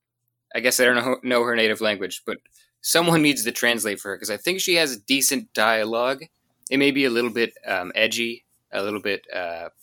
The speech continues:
typical, but I think she has decent dialogue, and she can't really show it because she's, uh, yeah, she just isn't speaking in her native tongue, so everything's a little bit off. Especially, like you said, the turns of phrase,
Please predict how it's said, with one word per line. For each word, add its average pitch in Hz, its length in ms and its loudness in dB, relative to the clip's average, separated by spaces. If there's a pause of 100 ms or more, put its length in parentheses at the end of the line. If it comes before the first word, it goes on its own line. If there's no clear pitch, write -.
(480)
typical, 131 400 -2
but 110 180 0
I 110 80 0
think 147 160 0
she 120 160 -2
has 135 260 2
decent 131 300 -2
dialogue, 113 540 2
and 104 160 -6
she - 120 -10
can't 127 280 -2
really 113 140 -4
show 110 340 -2
it - 160 -6 (420)
because 110 240 -6
she's, 101 440 -4
uh, 87 360 -4 (220)
yeah, 101 260 -4
she - 140 -8
just 113 240 -4
isn't 107 320 -6 (320)
speaking 117 400 0
in 110 100 -2
her 110 100 -4
native 104 300 -4
tongue, 92 320 -4
so 95 240 -2
everything's 101 540 -4
a 113 40 -6
little 101 200 -4
bit 92 180 -6
off. 87 400 -6 (200)
Especially, 120 480 0
like 113 200 0
you 104 80 -8
said, 98 180 -4
the 95 80 -8
turns 113 300 -4
of 107 80 -6
phrase, 107 540 2